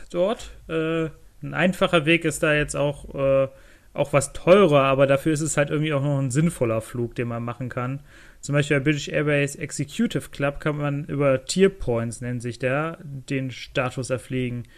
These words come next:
Und, äh, wenn man jetzt, es gibt ja aktuell immer sehr gute Angebote in der Business Class mit Qatar Airways von Skandinavien nach Australien und Neuseeland. Und so ein Hin- und Rückflug würde euch für so tausendfünfhundert Euro genug Statuspunkte bringen,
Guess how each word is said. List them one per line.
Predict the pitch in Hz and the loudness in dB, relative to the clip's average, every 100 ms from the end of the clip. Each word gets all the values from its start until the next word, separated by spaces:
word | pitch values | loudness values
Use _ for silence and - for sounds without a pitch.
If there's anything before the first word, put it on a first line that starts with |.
| - - - - - | -20 -20 -18 -18 -12
Und, | - 131 131 131 120 | -2 0 0 -4 -8
äh, | - 139 131 131 127 | -2 2 2 2 -2
wenn | 131 151 | 0 0
man | 147 | 2
jetzt, | 151 151 - | 0 0 -6
es | 156 | -2
gibt | 190 180 | 0 4
ja | 170 | 4
aktuell | 170 170 170 | 6 4 4
immer | 165 | 4
sehr | 147 160 | 2 2
gute | 156 160 | 2 -2
Angebote | 156 156 143 151 156 | 0 0 2 0 0
in | 151 | -2
der | 143 | 0
Business | 160 160 147 | -2 -2 -6
Class | - 151 147 - | -2 -2 -2 -4
mit | 147 | -6
Qatar | - 143 156 147 | -6 -4 -2 0
Airways | 139 139 135 131 | 0 0 -2 -2
von | - 139 | -4 -6
Skandinavien | 131 - 143 139 139 143 143 139 139 | -6 -4 -2 -2 0 0 0 0 -2
nach | 131 131 | -4 -4
Australien | 131 - - 147 156 147 135 | -6 -6 -4 0 2 0 -2
und | 127 | -4
Neuseeland. | 131 131 123 160 143 131 175 - - - - - - | -2 0 0 0 0 0 -4 -8 -20 -20 -20 -18 -8
Und | 147 | -2
so | 147 | 2
ein | 151 | 4
Hin- | 165 | 6
und | 185 143 | 4 2
Rückflug | 143 190 - 156 175 170 | 2 0 0 2 2 2
würde | 151 156 151 | 0 2 2
euch | 147 147 147 | 2 0 -2
für | - 156 147 139 | -6 -2 0 0
so | 139 135 _ | -2 -4 _
tausendfünfhundert | - 165 160 151 185 160 160 143 | 2 4 4 2 -2 0 0 0
Euro | 156 160 143 | 2 2 2
genug | 131 147 185 - | 0 2 2 0
Statuspunkte | - - 170 175 143 - 147 143 | -8 0 2 2 -2 0 0 0
bringen, | 143 131 143 147 185 | -4 -2 0 0 -2